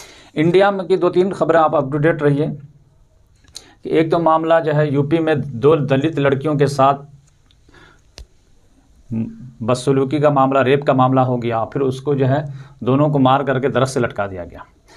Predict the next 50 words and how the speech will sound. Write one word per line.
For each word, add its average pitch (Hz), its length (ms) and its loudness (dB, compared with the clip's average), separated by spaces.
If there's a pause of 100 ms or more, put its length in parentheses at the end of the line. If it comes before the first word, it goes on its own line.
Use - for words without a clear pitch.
(240)
और - 140 0
उसमें 147 460 2
नाम 135 300 2
जो 131 100 0
है 156 200 -4
मुसलमान 123 600 0
लड़कों 113 300 -6
के 104 100 -10
आ 95 100 -8
रहे 101 120 -16
हैं। - 120 -20 (640)
तो 135 40 -2
मेरा 151 240 4
तो 156 100 -4
मुतालबा 151 400 0
यह 147 160 0
है 151 100 0
कि 147 100 -2
मुसलमान 131 460 2
हो 143 60 2
या 135 120 0
हिंदू 131 280 0
हो, 147 260 -2 (500)
कोई 143 200 4
भी 151 240 0 (600)
कल्प्रिट 127 440 0
है, 139 100 2
मुजरिम 139 360 2
है, 151 100 0
तो 139 120 -2
उसको 123 220 -4
सख्त - 240 -2
से 131 100 -6
सख्त 127 200 -6
सज़ा 110 260 -2
देनी 117 180 -4
चाहिए। 127 380 -6 (460)
और - 100 0
मेरा 143 200 2
तो 151 80 0
मुतालबा 139 400 2
यह 135 140 0
है 143 60 -2
कि 131 120 -2
जितने 131 260 -2
भी 147 100 0
लड़के 135 320 2
अगर 127 180 2
इन्वॉल्व 127 420 2
हैं - 200 -12